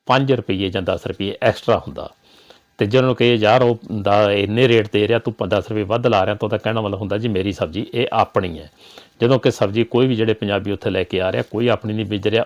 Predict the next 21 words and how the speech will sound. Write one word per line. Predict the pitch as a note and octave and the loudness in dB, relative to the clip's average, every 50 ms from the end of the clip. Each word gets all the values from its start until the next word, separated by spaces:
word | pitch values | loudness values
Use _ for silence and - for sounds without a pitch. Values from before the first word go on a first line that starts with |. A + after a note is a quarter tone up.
| - | -2
ਉਸੇ | C3 A#2+ - - C#3 | -4 -2 0 2 2
ਸਬਜ਼ੀ | - - G#2 F#2+ G#2 G2+ | 2 2 0 0 -2 -4
ਮੰਡੀ | G2 G2 F#2+ F#2+ | -4 -4 -8 -6
'ਚੋਂ | - - G2 | -6 -6 -6
ਖਰੀਦ | - - G2+ F2+ G2 | -4 -4 -4 -4 -4
ਕੇ | - A2+ | -2 -2
ਉਹੀ | G#2 G2+ A#2 A#2+ | 0 0 2 2
ਲਿਫਾਫੇ | A2 E2+ F#2 E2+ E2 - G2+ F#2 | 0 0 -2 -4 -4 -4 -4 -4
ਹੁੰਦੇ | G2+ G2+ F#2 G#2+ G#2+ G#2+ | -4 -2 0 2 2 0
ਆ, | G#2 - - - - - - - | 0 -4 -10 -20 -20 -20 -20 -20
ਸੇਮ | - - - A#2+ A#2 C3+ B2+ | -14 -4 0 2 2 2 2
ਸਬਜ਼ੀ | - G2+ F#2+ F#2+ G2+ G2+ | 2 0 -2 -2 -2 -4
ਹੁੰਦੀ | G2 G#2+ G2 G#2 G#2+ | -4 -2 -2 0 -2
ਆ, | G#2+ | 0
ਉਹੀ | - - G#2 G#2+ G#2+ | -2 -2 -2 -2 -2
ਲਿਆ | G#2+ G#2 - | -2 -2 -4
ਕੇ | - - F#2 - - | -4 -6 -8 -6 -4
ਉਹ | A2 | -4
ਰੱਖ | G2 E2+ - - | -4 -4 -6 -8
ਕੇ | - | -10
ਬੈਠੇ | - - G2 - - - - C#3+ | -8 -6 -8 -8 -6 -8 -8 -8